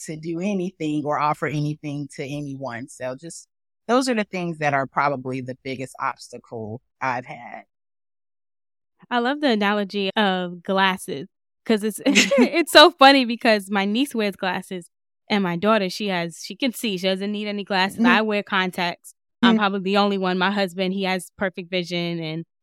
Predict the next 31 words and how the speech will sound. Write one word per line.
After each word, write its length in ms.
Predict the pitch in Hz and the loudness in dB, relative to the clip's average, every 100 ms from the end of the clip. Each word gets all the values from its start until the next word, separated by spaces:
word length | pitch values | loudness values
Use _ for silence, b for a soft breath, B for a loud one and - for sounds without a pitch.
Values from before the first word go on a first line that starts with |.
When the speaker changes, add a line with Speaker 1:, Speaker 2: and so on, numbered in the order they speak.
| _ | _
Speaker 2:
so 320 | - 190 180 | 0 2 2
I 160 | 165 185 | -2 -4
guess 200 | 190 185 | -6 -4
my 100 | 180 | -4
daughter 400 | 180 175 170 180 - | -2 -2 -4 -6 -6
takes 240 | 190 - | -8 -4
after 340 | 175 170 170 175 | -6 -4 -6 -4
her 300 | 180 170 165 | -4 -4 -6
dad 220 | 170 160 | -2 4
Speaker 1:
Right. 200 | 208 240 170 | 6 4 4
<laughs> 40 | |
Speaker 2:
because, 280 | 208 165 165 | 4 4 0
um, 480 | - 180 170 170 85 _ _ _ | -2 0 -2 -6 -10 _ _ _
my 160 | 220 | 0
mom 340 | 202 196 190 190 | 4 6 6 4
is 80 | 170 | -4
the 80 | 185 | -4
same 220 | 196 185 | -2 0
way. 120 | 175 | 0
We 160 | 175 180 | -2 0
all, 120 | 180 | 0
and 140 | 165 185 | 0 0
my 120 | 190 | 0
grandmother, 380 | 208 185 175 175 | -2 -2 -2 -2
we 140 | 185 | 2
all 160 | 202 233 | 4 6
have 200 | 214 196 | 4 4
glasses 400 | 214 190 180 170 | 2 2 0 -6
and 120 | 160 | -4
things, 240 | 170 170 - | -4 -6 -2
right? 300 | 190 208 - | 0 0 -4